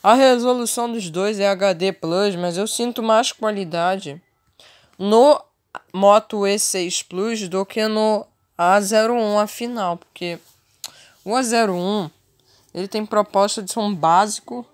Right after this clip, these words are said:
e é o mínimo pra, tipo assim, jovens, pessoas que não querem gastar muito e tal, eu não sei. Já o Moto E seis Plus foi lançado ano passado para concorrer com o Galaxy A dez,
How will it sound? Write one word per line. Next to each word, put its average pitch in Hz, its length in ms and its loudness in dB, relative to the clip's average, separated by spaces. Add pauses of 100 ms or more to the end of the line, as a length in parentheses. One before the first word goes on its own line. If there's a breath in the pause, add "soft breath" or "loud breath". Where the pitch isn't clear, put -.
(600 soft breath)
e 254 260 2
é 247 80 8
o 262 100 10
mínimo 240 580 0
pra, 233 260 -4
tipo 233 240 -8
assim, 202 360 -2
jovens, 180 800 2 (360 soft breath)
pessoas 202 400 -2
que - 80 -8
não 190 160 -2
querem 190 260 0
gastar 180 480 2
muito 180 580 -6 (520 soft breath)
e - 160 -12
tal, 277 260 8
eu 262 140 -2
não 277 100 -6
sei. 214 420 -6 (1400 soft breath)
Já 262 180 4
o 277 60 2
Moto 214 460 2
E 175 140 -2
seis 170 360 -4
Plus 202 420 -6 (220 soft breath)
foi 240 180 -4
lançado 247 500 2
ano 214 180 -2
passado 190 560 -4
para 185 240 -2
concorrer 202 680 0
com 165 160 -6
o 151 40 -6
Galaxy 156 500 -4
A 214 80 2
dez, 196 440 -2